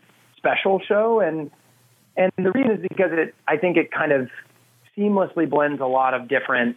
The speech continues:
elements of television that we love. And so one of them is this idea that we have a true mockumentary, uh, style comedy of, uh, of a true, of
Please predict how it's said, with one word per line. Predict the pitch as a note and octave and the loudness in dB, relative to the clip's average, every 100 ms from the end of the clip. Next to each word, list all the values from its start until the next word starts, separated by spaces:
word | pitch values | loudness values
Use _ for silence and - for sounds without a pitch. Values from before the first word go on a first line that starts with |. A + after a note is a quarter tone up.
| _ - | _ 0
elements | C#3 C3+ B2+ A#2 C3 | 2 2 2 0 -2
of | G#2+ | -2
television | B2+ B2 A#2+ B2+ | 2 2 2 -2
that | B2+ | -2
we | C#3+ | -2
love. | D3+ F#3 C#3 A#2 | 0 2 0 -2
And | A#2+ | -6
so | C3+ | -2
one | C#3 D#3 F#3+ | 0 0 0
of | D#3+ | 0
them | D#3 D3+ C#3+ _ - _ _ - | -2 -2 -8 _ -20 _ _ -8
is | D#3+ D3+ D3 C#3 | -2 0 0 -2
this | D#3 D3 | -8 -2
idea | D3 C#3+ C#3 D#3 | -2 -2 -2 0
that | D3 D3 D3 | 0 -2 -2
we | D3 D3 C#3 | 0 0 0
have | C#3 C3+ C3 B2 - _ _ - | -2 -2 -2 -6 -20 _ _ -2
a | D#3+ D3 C#3+ C#3 D3 _ - - | 0 2 0 -2 -4 _ -8 -4
true | A3 G#3+ G#3 | 0 2 2
mockumentary, | F#3+ E3 E3 E3+ D#3 D3 C#3 C3 B2 B2 B2 _ _ _ _ - | 2 0 -2 -2 0 2 2 4 4 2 0 _ _ _ _ -2
uh, | C3+ B2+ B2 A#2+ B2 - | 0 2 2 2 -2 -10
style | - D#3 D3 C#3+ | -2 2 2 2
comedy | - D#3+ D3 C#3+ C3 B2+ - - | -2 0 2 2 2 2 -2 -2
of, | D#3 D#3 D#3 C#3+ C3+ - _ _ _ _ _ _ | 0 2 0 0 -6 -18 _ _ _ _ _ _
uh, | C#3+ C3+ B2+ B2 - | -2 0 2 0 0
of | C#3 | 0
a | C#3+ C#3 - | 0 -2 0
true, | F3+ F#3+ | 0 2
of | E3+ D#3 C#3+ | 0 -2 -4